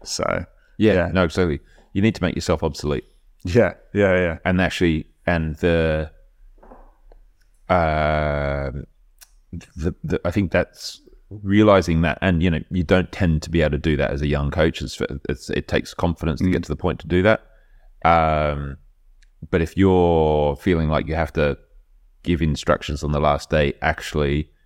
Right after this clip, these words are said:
Speaker 2: you're doing more, you're, you're doing less to improve their confidence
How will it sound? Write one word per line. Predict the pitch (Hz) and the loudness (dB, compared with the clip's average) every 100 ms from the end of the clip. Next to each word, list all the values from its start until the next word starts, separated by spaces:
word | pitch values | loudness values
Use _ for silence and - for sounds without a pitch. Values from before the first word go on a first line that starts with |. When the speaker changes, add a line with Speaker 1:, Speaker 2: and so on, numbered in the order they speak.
| _ _ | _ _
Speaker 2:
you're | 78 78 | -2 0
doing | 73 76 73 | 2 0 2
more, | 78 76 71 69 - _ _ _ - - _ _ _ _ - | 2 0 0 -4 -8 _ _ _ -20 -20 _ _ _ _ -2
you're, | 98 78 - - | 0 0 -6 -4
you're | 95 | -2
doing | 90 98 92 | 0 2 4
less | 87 90 - - | 4 4 2 0
to | 87 | 0
improve | 80 - 78 | 2 2 0
their | 85 76 | 2 -2
confidence | - 78 - 73 87 - - | 0 -2 -2 -2 -2 -8 -14